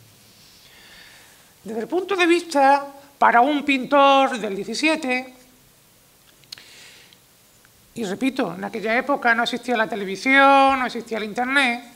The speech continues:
la fórmula de difusión, de divulgación básica era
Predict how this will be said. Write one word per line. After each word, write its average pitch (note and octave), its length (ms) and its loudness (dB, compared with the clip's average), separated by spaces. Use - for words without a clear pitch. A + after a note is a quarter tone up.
la A3+ 300 2
fórmula E4 720 2
de D4 80 0
difusión, C#4+ 800 0
de C4+ 80 2
divulgación B3 920 0
básica C4+ 640 2
era C4+ 300 0